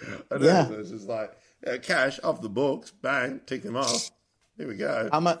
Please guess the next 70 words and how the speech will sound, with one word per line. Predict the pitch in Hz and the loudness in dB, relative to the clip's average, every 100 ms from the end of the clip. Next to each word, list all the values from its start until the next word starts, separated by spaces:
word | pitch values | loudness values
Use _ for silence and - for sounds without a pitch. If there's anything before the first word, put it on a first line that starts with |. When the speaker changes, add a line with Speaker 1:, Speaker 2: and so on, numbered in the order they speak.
| - | -6
Speaker 2:
how | 143 160 | -6 -6
mu-, | 156 | -4
yeah, | 160 151 135 | 2 2 2
what | 135 143 | -2 -4
did | 147 | -4
she | - | -8
say | - 147 | -2 -2
for | 151 | 0
that? | 160 156 _ _ _ _ - | -4 -6 _ _ _ _ -4
Speaker 1:
I | 147 | 0
don't | 185 | 2
know. | 180 | 2
I'm | 165 170 175 | 2 0 -2
literally | 180 165 175 160 | -4 2 2 4
after | 139 143 139 | 2 2 2
this, | 139 | 0
I'm | 131 | 0
going | 127 127 | 2 0
there | 123 | 0
now | 120 110 101 | -2 -2 -4
to, | 95 104 92 _ | -6 -10 -12 _
to | 107 | -8
negotiate | 107 104 113 117 | -6 -2 0 2
Speaker 2:
Right. | 104 | 0
Speaker 1:
with | 95 | -4
her. | 90 | -10
'Cause | 85 82 | -10 -6
Speaker 2:
So | 113 | -2
Speaker 1:
we're | |
gonna, | 123 | 2
we're | 120 120 | 4 6
Speaker 2:
negotiate. | 117 190 180 | 6 6 2
Speaker 1:
gonna, | - - | -2 -4
we're | 160 | 2
gonna | 180 | 4
do | 170 160 | 4 4
a | |
one-on-one | 160 151 147 143 | 4 2 2 0
session, | - 156 170 - | 0 -4 -4 -10
see | - 135 | -6 -4
how | 123 | -4
it | 120 | -4
goes, | 135 135 - - _ - | 0 0 0 -6 _ -12
and | 127 | -6
if | 127 | 4
I | 127 | 4
Speaker 2:
Yeah. | 117 | 6
Speaker 1:
like | 135 113 | 2 0
it, | 107 | -2
then | 120 | -2
I'll | 127 | 0
just | 117 | 0
buy | 135 113 | -2 -2
the | |
ten-pack. | 95 98 92 82 85 - | -4 -10 -10 -10 -12 -12
<laughs> | |
I'm | 117 156 - | -10 -10 -6
like, | 120 113 - - | -2 -2 -2 -10
but | - | -2
then | 165 175 | 4 6
I, | 156 175 - | 6 2 2
I | 156 | 2
feel | 175 | 6
like | 190 165 - - - - | 6 4 -4 -20 -12 -2
I'm | 151 | 2
gonna | 165 | 2
do | 156 | 2
this | 151 135 | 0 0
thing | 143 139 | -2 0
where | 135 135 | 2 0